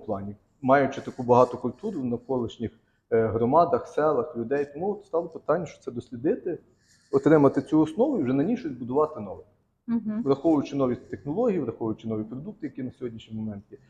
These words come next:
Speaker 1: і розвивати це все. Тобто
Speaker 2: А.
Speaker 1: ми будемо,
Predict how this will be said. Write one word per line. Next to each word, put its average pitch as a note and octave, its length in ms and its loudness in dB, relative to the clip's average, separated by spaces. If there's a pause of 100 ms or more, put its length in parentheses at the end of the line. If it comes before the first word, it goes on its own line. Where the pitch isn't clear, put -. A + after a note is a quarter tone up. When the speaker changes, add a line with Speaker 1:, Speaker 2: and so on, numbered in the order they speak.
Speaker 1:
і B2+ 80 -2
розвивати B2+ 380 -2 (140)
це - 60 -20
все. - 120 -20 (2000)
Тобто C#3+ 220 2
Speaker 2:
А. F3+ 40 4
Speaker 1:
ми G3+ 80 6
будемо, F3 300 4